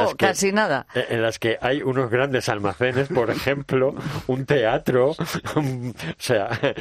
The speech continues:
Speaker 1: tenemos una superficie brutal. ¿Qué posibilidades tienen todos estos elementos de realidad virtual?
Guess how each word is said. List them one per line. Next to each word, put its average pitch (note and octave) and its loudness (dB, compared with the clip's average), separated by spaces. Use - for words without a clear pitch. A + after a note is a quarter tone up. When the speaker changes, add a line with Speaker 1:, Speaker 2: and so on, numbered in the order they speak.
Speaker 1:
tenemos B2 0
una C3+ 0
superficie A#2 0
brutal. F#2 -4
¿Qué E3+ 4
posibilidades C#3 2
tienen B2+ -2
todos A#2+ 0
estos A#2+ -4
elementos G#2+ -4
de G2+ 0
realidad G2 -2
virtual? E2+ -6